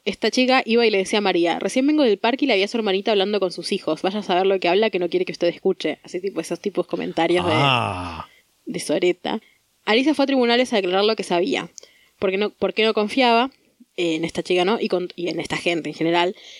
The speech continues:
Speaker 1: Y contó que María le había contado que ya le habían robado antes, cosa que no le había contado a todo el mundo.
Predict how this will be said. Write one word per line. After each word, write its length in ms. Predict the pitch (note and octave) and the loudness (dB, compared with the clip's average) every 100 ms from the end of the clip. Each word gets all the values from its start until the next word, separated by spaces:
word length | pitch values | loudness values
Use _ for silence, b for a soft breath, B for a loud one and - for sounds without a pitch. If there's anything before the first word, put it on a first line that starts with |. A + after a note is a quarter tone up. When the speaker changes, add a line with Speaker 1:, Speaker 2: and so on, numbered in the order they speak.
| B | B
Speaker 1:
Y 60 | G#3 | -4
contó 220 | A3 A#3 | -2 0
que 100 | C4 | 0
María 280 | C4 B3+ C#4 | 2 2 2
le 60 | B3 | 4
había 160 | A3 | 2
contado 460 | A3+ A#3+ C#4 B3 B3 | 2 0 2 2 0
que 80 | - | -2
ya 140 | A#3+ | 0
le 60 | A#3+ | 2
habían 240 | B3 G#3 | 2 0
robado 300 | F3+ F3 F3 | 0 2 2
antes, 380 | E3+ F3+ G3+ - | 0 0 -2 -2
cosa 240 | - F#3 G#3 | -4 -2 -2
que 100 | F#3 | 0
no 60 | |
le 60 | G3 | 2
había 180 | A3 G#3+ | 2 2
contado 280 | F3+ E3+ D#3+ | 0 -4 -4
a 40 | |
todo 120 | D3 | -2
el 80 | D#3+ | -4
mundo. 360 | D3+ B2+ - | -6 -8 -12